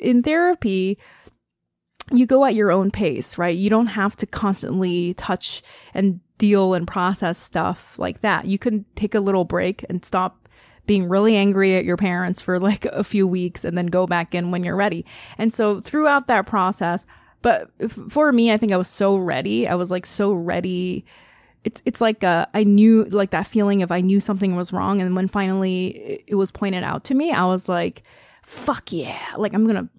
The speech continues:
I'm gonna, it was like, it's like a pimple. Uh, why did I say pimple like that? A pimple. It was like a pimple, like an emotional pimple.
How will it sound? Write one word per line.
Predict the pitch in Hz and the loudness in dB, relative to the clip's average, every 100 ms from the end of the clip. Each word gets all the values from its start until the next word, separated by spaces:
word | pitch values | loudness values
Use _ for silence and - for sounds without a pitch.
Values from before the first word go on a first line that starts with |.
| _ _ | _ _
I'm | 240 | 0
gonna, | 269 170 - | 2 2 0
it | |
was | 214 220 | 0 0
like, | 214 196 | 0 -4
it's | 202 | -6
like | - | -8
a | |
pimple. | - - 294 269 - 185 175 - | -6 -2 -2 0 -2 -2 -6 -10
Uh, | - - | -12 -8
why | 190 | -6
did | 214 247 | -4 -4
I | |
say | 233 247 | -2 -4
pimple | - 185 190 | -4 -4 -4
like | 135 - | -4 -6
that? | - - | -12 -10
A | 196 | -12
pimple. | - 240 254 262 - - 185 - _ _ _ - | -6 0 0 0 -2 -2 -6 -8 _ _ _ -2
It | 240 | 2
was | |
like | 262 226 | 2 2
a | |
pimple, | 202 - 311 320 208 180 180 | -4 -2 -2 2 4 4 2
like | 196 | 0
an | 202 | 2
emotional | 196 220 - 226 | 4 2 2 0
pimple. | 202 202 196 170 - 170 | 0 -2 0 -2 -2 -4